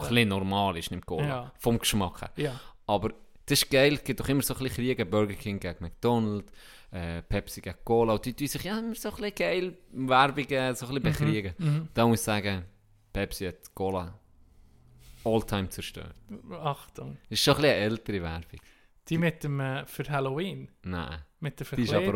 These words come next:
Speaker 2: Verkleidung?
Speaker 1: gut, ja,
Speaker 2: Ja.
Speaker 1: die ist auch lustig. Aber die ist noch, ah, ist so ein, ein Getränkeautomat in der Wüste aus oder so ein bisschen, ja, so ein bisschen Setting, sag ich mal,
Speaker 2: Ja.
Speaker 1: ist so ein bisschen Wüste, zu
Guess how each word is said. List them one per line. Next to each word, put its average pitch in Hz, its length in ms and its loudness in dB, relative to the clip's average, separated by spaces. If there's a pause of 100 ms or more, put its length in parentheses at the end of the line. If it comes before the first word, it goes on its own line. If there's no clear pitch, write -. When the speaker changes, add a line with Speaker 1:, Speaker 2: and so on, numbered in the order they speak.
Speaker 2:
Verkleidung? 87 320 -4
Speaker 1:
gut, - 100 -20
ja, 87 120 0
Speaker 2:
Ja. - 120 0
Speaker 1:
die - 60 -2
ist - 80 -6
auch 87 80 -4
lustig. 80 480 -12
Aber 92 160 -4
die 107 320 -2
ist - 180 -6
noch, 92 220 -6 (240)
ah, - 100 -8 (1400)
ist - 160 -8
so 170 100 4
ein, 127 240 2 (840)
ein 104 100 -10
Getränkeautomat 104 880 -2
in 113 120 -2
der 95 120 -4
Wüste 95 420 -4
aus 95 240 -8
oder 92 140 -10
so - 200 -6
ein - 80 -14
bisschen, 92 380 -8 (200)
ja, 95 280 2
so - 160 -10
ein 87 60 -12
bisschen 98 260 -6
Setting, 147 600 4
sag 139 220 -8
ich 139 80 -4
mal, 127 240 -2
Speaker 2:
Ja. 147 60 -2
Speaker 1:
ist - 180 -10
so 123 100 -4
ein - 60 -20
bisschen 101 180 -6
Wüste, 117 580 -8 (840)
zu - 160 -4